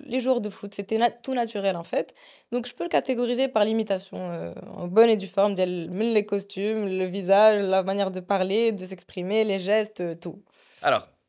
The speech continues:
Speaker 2: انك اثنين وعشرين عام وعندك هاد الطريقه ديال الضحك، آه، ديال التقليد ديال هاد بعدا مسلسلات وافلام اللي يمكن بزاف ديال الناس اللي في اللاج ديالك ما شافوهمش.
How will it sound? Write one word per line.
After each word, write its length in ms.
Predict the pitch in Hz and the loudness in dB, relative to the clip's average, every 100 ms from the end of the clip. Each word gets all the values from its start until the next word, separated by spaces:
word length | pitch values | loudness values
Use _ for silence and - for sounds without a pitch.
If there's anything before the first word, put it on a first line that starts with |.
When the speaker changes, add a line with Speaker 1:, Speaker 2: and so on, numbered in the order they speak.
| - | -6
Speaker 2:
انك 240 | 156 160 | -4 -4
اثنين 240 | 170 170 180 | -6 -6 -4
وعشرين 380 | 127 143 139 101 | -4 -6 -8 -6
عام 240 | 92 85 _ | -8 -12 _
وعندك 460 | 127 123 151 156 - | -4 -2 -2 -4 -6
هاد 80 | 147 | -6
الطريقه 400 | - 143 139 139 | -4 -4 -4 -8
ديال 220 | 123 123 | -8 -10
الضحك، 520 | 104 101 127 - - - - _ | -10 -10 -10 -12 -20 -20 -20 _
آه، 400 | - 117 110 104 - - | -6 -2 -2 -2 -8 -18
ديال 300 | 101 110 131 | -14 -6 -6
التقليد 460 | 131 - 135 143 120 | -6 -10 -8 -8 -8
ديال 180 | 110 | -6
هاد 200 | 110 101 | -6 -6
بعدا 300 | 104 90 - | -8 -10 -10
مسلسلات 640 | 107 117 113 - 110 107 101 | -10 -10 -10 -4 -2 -2 -4
وافلام 380 | - - 110 101 | -12 -6 -6 -4
اللي 380 | 101 98 87 82 _ _ - | -8 -8 -8 -12 _ _ -18
يمكن 280 | 131 165 147 - _ _ 131 | -8 -6 -6 -12 _ _ -18
بزاف 800 | 110 123 113 113 165 170 143 | -12 -10 -10 -4 2 2 0
ديال 180 | 120 131 | -4 -4
الناس 200 | 127 127 | -4 -6
اللي 120 | 131 117 | -8 -12
في 80 | |
اللاج 260 | 113 113 113 | -6 -4 -4
ديالك 260 | 107 110 107 | -6 -6 -8
ما 80 | |
شافوهمش. 640 | 107 117 110 98 123 208 220 | -8 -6 -6 -6 -6 -8 -12